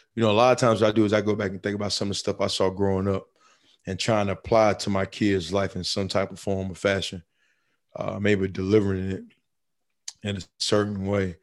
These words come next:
You know, going back to the convenience side of, of, of the technology, um, and having easy access to things, I think a lot of times what it does too, because we can get things so fast,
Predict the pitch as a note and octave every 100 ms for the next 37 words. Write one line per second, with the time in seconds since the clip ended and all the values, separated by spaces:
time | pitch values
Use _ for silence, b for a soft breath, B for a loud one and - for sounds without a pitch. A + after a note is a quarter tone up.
0 | B B B B - A2+ G2+ B2+ C3+ B2+
1 | B2+ B2 - A2+ - G2+ A#2 A#2 G#2 -
2 | A2 G#2+ G2 G#2 G2+ F#2+ F#2+ F#2+ G2+ G2
3 | F#2+ - - G2+ A#2 G2+ A2+ G#2+ F#2 F#2
4 | F2 - _ _ _ _ _ - G2+ G2
5 | F#2+ F#2+ - _ F#2 G#2+ G#2 G2 G#2 G#2
6 | G2+ G#2 G#2+ - G2 - F#2+ G2 F#2+ F#2
7 | - - B B B G3 - C3+ G#2+ A2
8 | G2+ - G#2 G2 G2 F#2 G2+ G2 F#2 -
9 | A2 G2 G2 F#2 G#2 G2+ F#2+ F#2+ G#2 G2
10 | F#2 - F#2+ - G#2 G#2+ G2 F#2 F2+ -